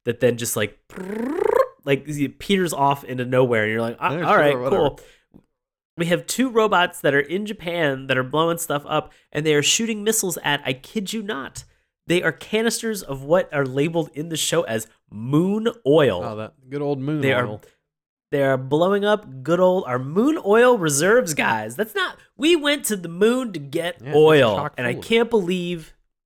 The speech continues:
Speaker 1: that they are destroying this natural resource that we want.
Speaker 2: I don't know if you guys knew this, but the moon is hollow, and it's completely full of oil. Moon oil.
Speaker 1: I mean, there's, there's no other reason for us to go up
Speaker 2: Yeah.
Speaker 1: there, you know, other than just, like, you know, generic space
Speaker 2: Just, like, cool space
Speaker 1: exploration.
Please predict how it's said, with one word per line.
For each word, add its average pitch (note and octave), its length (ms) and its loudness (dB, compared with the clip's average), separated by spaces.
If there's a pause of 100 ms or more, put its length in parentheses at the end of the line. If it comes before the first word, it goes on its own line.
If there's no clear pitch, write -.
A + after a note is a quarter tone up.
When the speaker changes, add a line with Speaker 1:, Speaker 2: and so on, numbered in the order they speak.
(380)
Speaker 1:
that A2 120 -14
they A#2 100 -4
are A2 100 -4
destroying F3 640 -2
this C#3 180 -6
natural C3 320 -4
resource B2+ 400 -8
that - 140 -16
we A2+ 80 -14
want. A2 220 -10
Speaker 2:
I E3+ 40 -2
don't C4 80 -6
know B3+ 60 0
if F3 120 -2
you E3+ 60 -6
guys B2 220 0
knew B2 140 -6
this, F2+ 200 -14
but G#2+ 300 -10
the G#2 140 -8
moon B2+ 400 -10
is F#2 160 -16
hollow, F#2 560 -6
and G2+ 120 -18
it's G2 120 -18
completely G#2 560 -12
full - 360 -20 (240)
of F2+ 140 -12
oil. A2+ 240 -14 (720)
Moon F#2+ 280 -14
oil. - 300 -20 (400)
Speaker 1:
I A2 80 -12
mean, A2 140 -6
there's, G#2+ 220 -6
there's A2+ 240 -8
no A#2+ 180 2
other G#2+ 160 0
reason A2 240 -6
for G2 140 -12
us G2 140 -8
to G#2+ 100 -8
go G2+ 160 -2
up G2+ 100 -4
Speaker 2:
Yeah. B2 60 -10
Speaker 1:
there, G2 260 -6 (380)
you E3+ 80 0
know, A#2 180 0
other E3+ 220 4
than C3 160 -2
just, B2 180 -6
like, G#2+ 200 -4 (520)
you G3+ 80 -8
know, G#2 160 -6
generic A#2 480 -2
space A2 300 -6
Speaker 2:
Just, A#2 160 -8
like, G#2 80 -12
cool A2 100 -6
space A2 140 -6
Speaker 1:
exploration. G2 200 -8